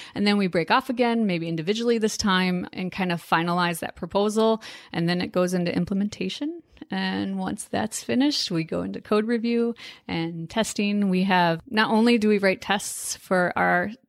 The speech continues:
JavaScript, we also, maybe, I don't know if we have Python tests. I don't even know if that's a thing. I don't really dabble in that world. But we also have, we use True, which is another <laughs> Oddbird tool,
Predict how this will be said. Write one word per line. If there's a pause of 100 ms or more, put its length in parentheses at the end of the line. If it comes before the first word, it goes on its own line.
JavaScript, (300)
we
also, (200)
maybe,
I
don't
know
if (280)
we
have
Python
tests.
I
don't
even
know
if
that's
a
thing. (100)
I
don't
really
dabble
in
that
world. (340)
But
we
also
have,
we
use
True,
which
is
another
<laughs>
Oddbird
tool,